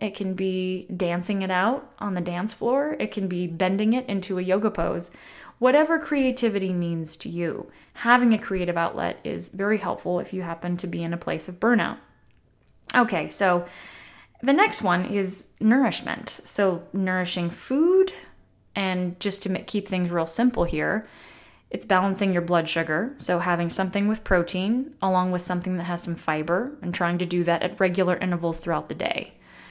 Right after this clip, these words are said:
So for some people, I call them my camels.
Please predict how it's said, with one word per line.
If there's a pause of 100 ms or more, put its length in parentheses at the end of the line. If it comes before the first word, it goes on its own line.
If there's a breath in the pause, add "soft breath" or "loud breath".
(320 loud breath)
So (440)
for
some
people,
I
call
them
my
camels.